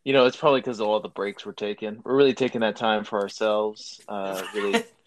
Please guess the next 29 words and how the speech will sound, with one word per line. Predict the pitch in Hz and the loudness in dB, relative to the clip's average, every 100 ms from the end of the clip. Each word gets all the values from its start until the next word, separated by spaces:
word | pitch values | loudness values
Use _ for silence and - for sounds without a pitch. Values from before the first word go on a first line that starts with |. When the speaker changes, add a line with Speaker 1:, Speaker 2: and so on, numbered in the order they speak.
| _ | _
Speaker 1:
making | 117 113 104 | -6 -6 -6
sure | - 117 110 | -2 2 2
we're | 107 104 | 4 4
up, | 107 117 | 2 0
up | 107 - 117 - | -6 -4 -8 -6
to | 107 | -6
date. | 117 110 120 | 0 0 0
It's | 135 165 196 | -4 0 4
all | 180 185 | 6 6
about, | 170 151 | 6 4
it's | 139 139 | 4 -2
all | 156 | -6
about | 151 131 | -2 -4
personal | - 127 - 107 | -4 -10 -8 -14
health, | 101 95 _ | -12 -14 _
man. | 92 92 _ _ _ _ _ | -20 -20 _ _ _ _ _
You | 117 | -2
know, | |
Speaker 2:
Hey, | 165 147 | -2 -2
Speaker 1:
at | 101 | -6
the | 107 | -8
end | 101 98 | -10 -10
of | 95 | -10
the | |
day. | 98 92 - _ - | -8 -10 -14 _ -10
Speaker 2:
it's | 165 - | -10 -12
quality | - - 151 151 165 170 170 175 | -20 -8 -2 0 0 -6 -10 -10
over | 147 151 143 139 | -10 -10 -12 -16
quantity. | - 143 123 110 110 | -12 -10 -10 -16 -20